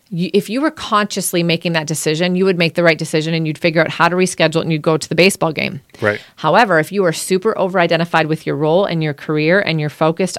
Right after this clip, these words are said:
Speaker 1: on that and you don't want to look like a failure or do less than last year or, uh, you know, do anything that might look you, make you look bad or less than because this is your total worth, you will subconsciously very quickly make the decision to take that appointment with a relocation client,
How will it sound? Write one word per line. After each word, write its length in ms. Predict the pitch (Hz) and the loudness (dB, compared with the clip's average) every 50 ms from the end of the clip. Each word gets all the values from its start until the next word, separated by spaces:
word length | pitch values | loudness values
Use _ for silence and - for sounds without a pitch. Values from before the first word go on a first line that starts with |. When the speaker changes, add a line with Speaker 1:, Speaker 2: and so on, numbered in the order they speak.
| - | -4
Speaker 1:
on 300 | - 151 156 156 160 160 | -2 0 0 0 0 0
that 420 | 147 151 143 151 185 233 247 - - - | 0 2 2 4 4 2 2 -2 -6 -6
and 220 | - 170 160 160 | -4 -2 -2 0
you 100 | 156 175 | 0 0
don't 180 | 185 196 190 - | 0 0 0 -2
want 300 | 180 175 175 175 160 - | -2 -2 -2 -2 -2 -4
to 80 | - 160 | -8 -10
look 120 | 151 - | -8 -6
like 120 | 160 143 | -6 -4
a 40 | 156 | -6
failure 520 | 143 - - 185 185 190 190 185 185 185 - | -4 0 4 4 6 6 6 4 2 0 0
or 120 | - 156 151 | -2 -4 -4
do 200 | 139 156 160 160 | -2 -2 -2 0
less 300 | 160 165 156 151 - - - - - - - | 2 2 2 0 -2 -8 -18 -20 -20 -8 -4
than 160 | 147 151 156 | -2 0 2
last 380 | 156 175 202 208 - - - | 2 2 2 0 -2 -4 0
year 180 | 202 190 190 190 | 2 4 4 4
or, 260 | - - 156 156 147 - - - - - - - _ _ _ _ - | 4 4 2 2 2 0 -6 -14 -20 -20 -20 -20 _ _ _ _ 0
uh, 280 | 165 160 - - - - | 0 0 0 -2 -4 -4
you 200 | - 170 180 165 | -2 0 2 2
know, 200 | 151 147 135 - - | 2 0 -2 -4 -8
do 240 | 170 - 208 208 196 | -4 0 2 4 4
anything 320 | 202 208 226 214 - 208 | 4 4 2 0 0 0
that 140 | 190 170 165 | 0 2 2
might 200 | 180 170 - - | 2 2 2 2
look 220 | 165 170 165 - | 0 -2 -2 -2
you, 100 | - 160 - - | -6 -8 -4 -2
make 220 | 165 160 151 - | -2 -2 -2 -2
you 80 | 160 147 | -2 -2
look 160 | 143 147 139 | -2 -2 -2
bad 520 | 151 143 156 143 143 151 175 226 277 285 - - - - - _ | -2 -2 0 2 4 4 4 2 2 0 -4 -10 -18 -20 -6 _
or 160 | - 180 175 | 4 4 6
less 260 | 165 156 160 170 170 - | 6 4 4 2 2 0
than 200 | - 220 220 214 | -2 -2 0 0
because 240 | 196 - - 185 151 | -2 -2 -2 -2 -2
this 140 | 160 165 - | -2 -4 -4
is 100 | 180 165 160 151 | -4 -4 -4 -2
your 160 | 160 170 151 143 | 0 0 0 0
total 400 | - - 175 170 160 151 143 139 | -2 0 0 2 2 2 2 2
worth, 420 | 135 143 160 220 240 - - - - - - - - _ | 2 2 2 2 0 -2 -6 -18 -20 -20 -20 -20 -12 _
you 180 | 180 180 220 214 | 0 2 2 4
will 100 | 208 202 | 2 2
subconsciously 840 | - 196 175 170 - - 185 196 196 - 185 170 - - 165 156 | 2 0 -2 -2 0 0 0 0 0 0 -4 -4 -2 -2 -2 0
very 480 | 151 151 147 147 156 170 185 196 190 180 | -2 -2 -2 0 2 4 4 4 2 0
quickly 360 | 185 - 190 165 - 170 160 | 0 -2 -4 -2 -2 -2 -2
make 200 | 160 156 156 - | 0 -2 -2 -2
the 80 | - 156 | -2 -2
decision 480 | 156 147 - 165 156 151 156 143 147 135 - - - - | -2 -2 0 0 0 0 0 -2 -4 -6 -10 -18 -14 -8
to 100 | - 170 | -6 -4
take 220 | 160 - 180 160 - | 0 2 2 2 4
that 120 | 170 147 | 2 0
appointment 340 | 147 - - 165 147 151 147 | 0 0 -2 -2 -2 -2 -4
with 120 | 151 139 | -6 -4
a 40 | 147 | -2
relocation 500 | 147 156 156 151 143 - - 147 139 - 143 | 0 2 2 2 2 0 0 -2 -2 -4 -6
client, 400 | - - 156 147 147 147 143 | -4 -4 -2 -2 -2 -4 -6